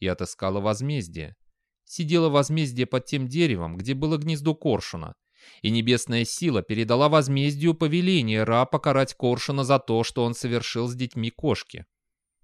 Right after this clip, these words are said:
Тогда возмездие сделало так, что коршун увидел одного сирийца,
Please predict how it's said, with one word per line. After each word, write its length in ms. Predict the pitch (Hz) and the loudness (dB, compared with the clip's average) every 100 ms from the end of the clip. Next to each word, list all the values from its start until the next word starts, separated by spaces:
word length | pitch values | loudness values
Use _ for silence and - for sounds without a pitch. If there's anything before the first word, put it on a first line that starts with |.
| _ _ _ _ _ | _ _ _ _ _
Тогда 280 | - 151 175 | -4 0 2
возмездие 560 | 170 147 151 135 131 143 | 2 2 0 -2 -2 -2
сделало 440 | 123 110 107 117 | -2 -2 0 -2
так, 360 | 117 90 80 - _ _ _ | -2 -4 -4 -10 _ _ _
что 240 | - - 95 | -8 -4 -2
коршун 480 | 117 110 - 107 - | 0 0 0 -6 -4
увидел 420 | 117 165 165 139 | -6 -2 -2 -2
одного 360 | 123 123 143 170 | -2 -2 -2 -2
сирийца, 640 | - 180 175 101 - 85 | -2 -4 -2 -4 -6 -14